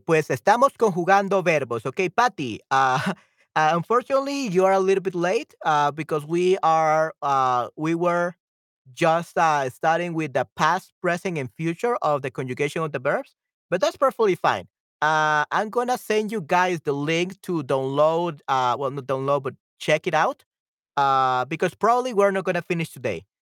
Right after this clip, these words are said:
There are thirty-three fluency boosting Spanish verbs, and usually with my one-on-one students, uh, I usually, it usually takes me, like, five to ten classes, five to ten hours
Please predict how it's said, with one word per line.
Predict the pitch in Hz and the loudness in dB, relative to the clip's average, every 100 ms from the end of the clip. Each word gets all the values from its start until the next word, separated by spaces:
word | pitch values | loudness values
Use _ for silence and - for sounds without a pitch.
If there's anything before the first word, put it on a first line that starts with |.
| _ | _
There | 165 214 | -2 0
are | 240 | 0
thirty-three | 202 160 135 196 220 | 0 -2 0 2 2
fluency | 226 202 202 202 | 0 -2 -2 -2
boosting | 175 190 190 160 | -2 -2 -2 -6
Spanish | - 147 170 - | -2 -2 -2 -2
verbs, | 202 226 - _ _ _ _ _ _ | -2 -2 -6 _ _ _ _ _ _
and | 208 226 226 226 226 226 226 214 170 | 0 0 -2 -2 -2 -2 -4 -6 -6
usually | 202 220 247 233 214 | -6 -4 -4 -4 0
with | 185 | 0
my | 165 156 151 139 131 120 120 | 0 0 2 2 0 -4 -6
one-on-one | 135 151 170 202 202 202 | -4 -2 0 2 0 0
students, | - 185 240 294 - _ _ _ - | -2 0 0 -4 -16 _ _ _ -2
uh, | 151 139 131 | 2 2 0
I | 147 | 0
usually, | 165 165 185 - 190 180 180 175 - | -2 0 0 0 -2 0 0 0 -4
it | 185 | -6
usually | 208 226 196 | -4 -2 -2
takes | - 180 - | -2 -6 -4
me, | 185 | -2
like, | 156 - - | -2 -4 0
five | 156 180 208 - | 2 4 0 -4
to | 147 - | -12 -4
ten | 165 170 190 - | 0 0 -2 -4
classes, | - 190 165 - - _ _ _ _ _ - | 0 2 0 -6 -14 _ _ _ _ _ 0
five | 175 202 | 2 2
to | 208 | 0
ten | 202 190 - | -2 -2 2
hours | 170 160 104 - _ | 4 4 0 -8 _